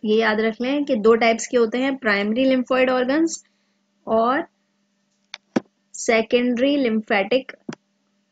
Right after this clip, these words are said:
lymphoid कह दें या lymphatic कह दें, एक ही बात है। अच्छा, जो primary हैं,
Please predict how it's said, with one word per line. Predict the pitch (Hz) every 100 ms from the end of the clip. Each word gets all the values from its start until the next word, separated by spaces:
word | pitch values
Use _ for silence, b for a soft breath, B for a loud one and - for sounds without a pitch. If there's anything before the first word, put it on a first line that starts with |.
| _ _ -
lymphoid | 233 233 220 233 247 240
कह | 214
दें | 214 226
या |
lymphatic | 226 202 196 185 202 214
कह | 208
दें, | 202 214
एक | 190
ही | 208
बात | 185 - -
है। | - _ _ _ _ _ _
अच्छा, | - 233
जो | 302 330
primary | 262 226 226 262 339
हैं, | 294 180